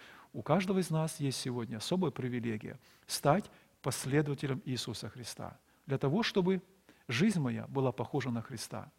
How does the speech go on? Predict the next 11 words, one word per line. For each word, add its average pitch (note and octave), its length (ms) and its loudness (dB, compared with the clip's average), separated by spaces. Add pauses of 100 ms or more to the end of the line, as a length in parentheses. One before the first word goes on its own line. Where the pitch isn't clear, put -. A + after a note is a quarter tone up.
(380)
С - 140 -8
Хри-, C#3+ 260 0
с-, - 280 -4
со - 180 -4
Христом G3+ 560 4
будут G3+ 380 0 (420)
только C#3 320 2
Христовы. A2+ 640 -6 (920)
Христос - 540 2
пред E3 200 4
нами A#2 400 2